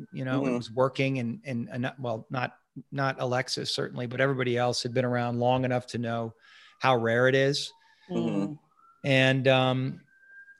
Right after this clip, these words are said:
Speaker 1: it's like, it's its own life. Uh, you step onto the set, and it's, it's another world,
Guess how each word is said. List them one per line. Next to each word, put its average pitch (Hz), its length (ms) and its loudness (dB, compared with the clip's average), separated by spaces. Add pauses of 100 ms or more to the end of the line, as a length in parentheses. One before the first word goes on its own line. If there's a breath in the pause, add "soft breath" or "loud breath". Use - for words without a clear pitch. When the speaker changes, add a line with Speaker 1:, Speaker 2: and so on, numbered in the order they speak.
Speaker 1:
it's - 160 -6
like, 185 180 2
it's - 160 -4
its 147 140 -4
own 156 180 4
life. 135 540 2 (580)
Uh, 127 80 -4
you 123 140 -2
step 139 320 2
onto 127 240 2
the 120 120 -8
set, 131 440 0 (240)
and 123 440 -2 (440)
it's, - 320 -8
it's 143 160 -6
another 135 300 2
world, 123 560 2